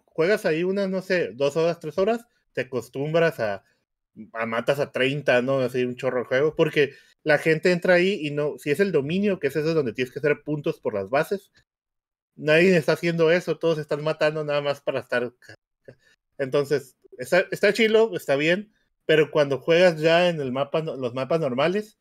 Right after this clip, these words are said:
que e-, esa, esa partida te dura cinco o seis minutos porque en vergüenza todos están matándose, ah, juegas una partida normal, eh, en un mapa grande y se siente vacío, porque,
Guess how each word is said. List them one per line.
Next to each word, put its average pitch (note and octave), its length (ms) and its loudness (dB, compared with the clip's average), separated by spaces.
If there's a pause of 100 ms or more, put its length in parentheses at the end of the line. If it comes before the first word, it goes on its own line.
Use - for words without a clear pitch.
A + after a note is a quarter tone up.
(600)
que A#2+ 460 -2
e-, C#3 200 -8
esa, F3+ 140 2
esa E3+ 260 2
partida D#3+ 340 2
te D3 80 2
dura D3+ 240 4
cinco E3 300 -6
o - 20 0
seis E3 180 -2
minutos D#3+ 420 -4
porque C#3 260 -6
en A#2 100 -6
vergüenza A#2+ 400 -4
todos D3 160 -2
están D3 180 -4
matándose, D3+ 520 -2 (520)
ah, B2 200 -2
juegas D3+ 280 0
una D#3 200 -2
partida D3 320 0
normal, C3 580 0
eh, A2 560 -2
en A#2 140 -4
un C3 100 -4
mapa C#3+ 220 2
grande E3 400 2 (500)
y A2+ 380 -4
se G2+ 120 -12
siente B2+ 280 -2
vacío, B2 460 -2 (220)
porque, G#2+ 560 -4